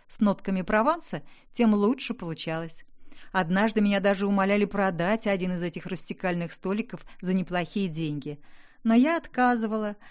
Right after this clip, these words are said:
придумав кучу баек о том, что моя бабушка привезла его в Америку из оккупированной Франции. Кроме столов, было много предметов интерьера, которые придавали дух и атмосферу этому помещению.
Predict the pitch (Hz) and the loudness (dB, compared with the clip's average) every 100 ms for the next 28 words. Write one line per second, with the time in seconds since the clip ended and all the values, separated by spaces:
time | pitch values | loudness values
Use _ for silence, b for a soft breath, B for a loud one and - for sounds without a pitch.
0 | b - 202 202 196 - 202 - 185 185 | b -2 2 4 2 0 -4 -4 -2 2
1 | 180 170 180 175 196 277 330 254 B B | 2 2 0 0 2 2 2 -2 B B
2 | - - 180 165 156 156 147 135 226 277 | -16 -2 0 2 0 -2 -2 0 0 2
3 | 214 - 202 190 185 180 175 180 175 160 | 0 -4 -8 -4 -4 -2 2 2 2 2
4 | 160 156 147 226 269 190 - 180 b b | 0 0 4 6 6 4 -4 -10 b b
5 | 190 175 - 165 180 185 170 165 147 - | -2 -2 -2 -4 -2 -2 0 -2 -4 -4
6 | 151 147 143 151 147 156 - b b b | -4 -4 -8 -12 -12 -14 -20 b b b
7 | b - 214 208 - 196 233 330 - B | b -2 2 4 4 2 2 0 -6 B
8 | B 185 202 220 190 208 185 196 185 190 | B -2 2 4 4 0 0 -2 0 -2
9 | 190 208 202 226 190 156 139 143 b b | -2 0 0 2 0 -2 -4 -6 b b
10 | b - 180 190 185 196 180 180 180 165 | b -8 -4 -4 -2 0 0 0 0 0
11 | 156 247 - - 196 196 196 185 - 165 | 0 -2 -4 -4 -4 -2 -2 -4 -6 -6
12 | 139 135 147 139 131 156 143 - 135 131 | -4 -6 -6 -6 -6 -6 -6 -6 -2 -2
13 | 135 | -2